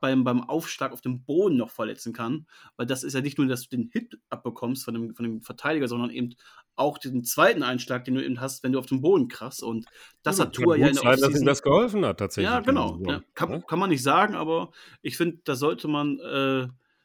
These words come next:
Speaker 1: sollten mal die Beat-Reporter Miami noch mal nachhaken, inwiefern er bisher von profitiert hat. Vielleicht haben sie es getan, äh,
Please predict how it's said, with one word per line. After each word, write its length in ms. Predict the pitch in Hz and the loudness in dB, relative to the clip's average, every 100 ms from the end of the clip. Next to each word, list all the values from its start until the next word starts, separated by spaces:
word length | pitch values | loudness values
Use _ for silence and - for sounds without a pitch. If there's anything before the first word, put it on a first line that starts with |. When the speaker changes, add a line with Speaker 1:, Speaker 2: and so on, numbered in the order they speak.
| _ | _
Speaker 1:
sollten 280 | _ 139 - | _ -4 -2
mal 100 | 135 | -4
die 100 | 120 | -4
Beat-Reporter 560 | 139 165 127 - 135 127 | -6 -6 -8 -6 -4 -2
Miami 360 | 120 117 135 | -2 -2 -2
noch 80 | 120 | -2
mal 100 | 110 | -2
nachhaken, 520 | 110 139 - 95 101 | -4 -6 -8 -12 -10
inwiefern 420 | 104 117 131 113 | -10 -10 -8 -8
er 260 | 117 117 113 | -4 -4 -4
bisher 260 | 110 - 131 | -6 -6 -6
von 160 | 127 | -8
profitiert 460 | 120 120 113 123 110 | -10 -10 -8 -8 -10
hat. 100 | 90 | -6
Vielleicht 220 | 180 190 | -4 -2
haben 100 | 190 | -2
sie 60 | 156 | -2
es 60 | |
getan, 420 | 139 143 147 139 - | -6 -4 -2 -4 -6
äh, 220 | 123 120 | -8 -8